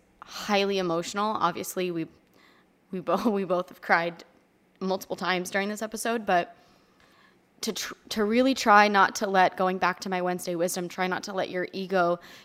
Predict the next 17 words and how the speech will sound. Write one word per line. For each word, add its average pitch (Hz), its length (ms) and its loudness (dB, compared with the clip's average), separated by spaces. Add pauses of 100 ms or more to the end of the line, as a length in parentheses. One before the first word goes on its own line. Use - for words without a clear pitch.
get - 180 -2
too 202 160 -2
much - 220 -4
in 180 80 -4
the 175 100 -2
way 170 220 2
of 170 100 -4
these 170 160 -6
difficult - 400 -8
conversations, 170 800 -8
that 165 260 -2 (380)
you 202 180 2
really 202 260 4
need 185 340 -2
to 180 240 -2
approach 202 460 -2
it 185 280 4